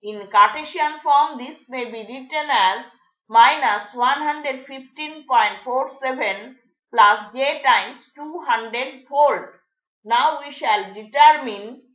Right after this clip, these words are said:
voltage of the start point of the load relative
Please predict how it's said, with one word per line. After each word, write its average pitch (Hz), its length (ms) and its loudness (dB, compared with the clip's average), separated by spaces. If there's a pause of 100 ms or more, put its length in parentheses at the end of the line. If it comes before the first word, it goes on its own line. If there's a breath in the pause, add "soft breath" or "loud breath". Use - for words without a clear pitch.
(260)
voltage 302 520 -2 (120)
of 240 220 2
the 185 160 0
start 262 460 0 (100)
point 247 480 2 (320)
of 208 260 2
the 208 260 2
load 285 340 -2
relative 277 680 -8